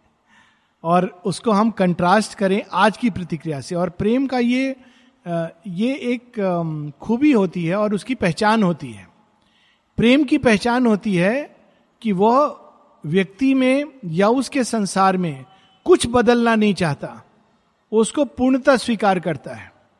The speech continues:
जैसा है, जैसा उसका संसार है, बदल के नहीं। तो सावित्री जब सत्यवान को दोनों ने स्वीकार कर लिया है,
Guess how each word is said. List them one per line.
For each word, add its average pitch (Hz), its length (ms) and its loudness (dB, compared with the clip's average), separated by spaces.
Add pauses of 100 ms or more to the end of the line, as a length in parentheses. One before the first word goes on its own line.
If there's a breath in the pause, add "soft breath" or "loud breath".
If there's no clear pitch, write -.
(680)
जैसा 202 440 2
है, 233 520 0
जैसा 202 320 0
उसका 208 280 -2
संसार 151 460 -10
है, 98 220 -20 (480)
बदल 214 320 4
के 254 160 2
नहीं। 135 320 -2 (560 soft breath)
तो 180 80 -4
सावित्री 247 580 0
जब 277 300 0
सत्यवान 240 520 -2
को 262 100 -2
दोनों 254 220 0
ने 262 80 0
स्वीकार 226 400 -2
कर 214 140 -2
लिया 175 280 -2
है, 107 280 -18